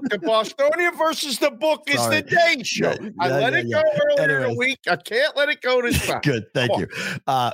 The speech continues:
Speaker 2: but he said he would like everyone for the Bostonian versus the Book audience to know that before the show, I'd like everyone to know,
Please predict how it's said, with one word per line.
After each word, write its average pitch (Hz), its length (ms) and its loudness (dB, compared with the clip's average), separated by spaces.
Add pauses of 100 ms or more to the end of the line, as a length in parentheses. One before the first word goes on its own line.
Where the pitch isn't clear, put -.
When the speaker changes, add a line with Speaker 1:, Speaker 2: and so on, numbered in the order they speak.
(120)
Speaker 2:
but 143 220 0
he 143 120 0
said 131 300 0
he 127 140 0
would 131 100 -2
like 139 160 0
everyone 127 440 -2
for 127 140 -2
the 113 120 0
Bostonian 120 440 0
versus 110 220 0
the 101 120 0
Book 139 340 -2
audience 98 380 0
to 113 100 -2
know 101 180 0
that 95 160 -2
before 131 300 -2
the 139 80 0
show, 113 320 -2
I'd 104 100 -4
like 101 160 -2
everyone 127 300 0
to 127 40 0
know, 117 200 -2